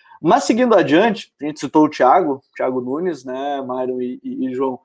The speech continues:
O Atlético, ele vive também esse, esse momento e, e é impossível desassociar uma perda de, de vários jogadores importantes, de uma mudança, né? Pô, sai Renan Lodge, sai Bruno Guimarães,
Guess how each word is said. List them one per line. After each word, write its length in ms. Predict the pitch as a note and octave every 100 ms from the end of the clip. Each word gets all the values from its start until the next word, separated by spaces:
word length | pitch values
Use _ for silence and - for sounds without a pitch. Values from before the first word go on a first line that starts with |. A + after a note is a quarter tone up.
| _ _ _ _ D3+
O 120 | G3
Atlético, 600 | A3 G3 D#3 A3+ - -
ele 160 | B3+ B3
vive 220 | A3+ A#3
também 360 | A3+ G3+ F#3
esse, 260 | F#3+ F#3+ F#3
esse 400 | E3+ - D3+ D#3+
momento 520 | D3+ C#3 D#3+ F#3+ F#3+
e, 280 | D3+ C3+ B2 -
e 100 | C#3+
é 80 | E3
impossível 640 | F#3+ G3 - - A#3 G#3
desassociar 760 | D3 D#3+ - D3+ - D3 D#3+ E3+
uma 160 | D3
perda 320 | C#3 D3+ D3 C#3+
de, 260 | C#3 B2 _
de 80 | B2+
vários 300 | C3+ D3 D3
jogadores 420 | C#3 C3+ C3+ C3+
importantes, 640 | C#3 C3+ B2+ - D3 F#3 -
de 80 |
uma 120 | C3+ C3+
mudança, 520 | C3 B2 D3 F#3+ C#3+
né? 300 | C#3+ D3 B2 _ _ -
Pô, 180 | D3+ C3+
sai 200 | C#3+ C#3
Renan 200 | C#3+ B2+
Lodge, 480 | C#3+ E3 D#3 B2+
sai 180 | B2+ D3
Bruno 160 | C#3 C#3
Guimarães, 720 | C#3 C3+ C3 D3+ E3+ D3+